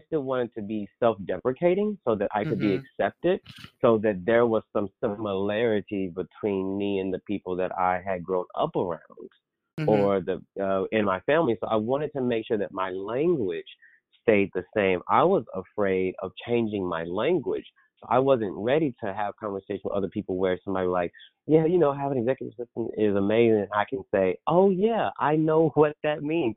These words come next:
Speaker 1: I agree with you." I was finding, um,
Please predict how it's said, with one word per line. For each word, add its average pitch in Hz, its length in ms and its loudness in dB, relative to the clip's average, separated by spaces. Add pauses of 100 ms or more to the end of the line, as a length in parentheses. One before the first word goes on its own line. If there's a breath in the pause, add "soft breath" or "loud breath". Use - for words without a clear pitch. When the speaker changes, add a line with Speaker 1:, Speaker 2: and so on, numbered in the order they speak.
(100)
Speaker 1:
I 156 160 -4
agree 123 540 -4
with 98 280 -8
you." 87 260 -8 (500 loud breath)
I 135 160 2
was 123 220 -2 (120)
finding, 101 600 -4 (760)
um, 90 480 -6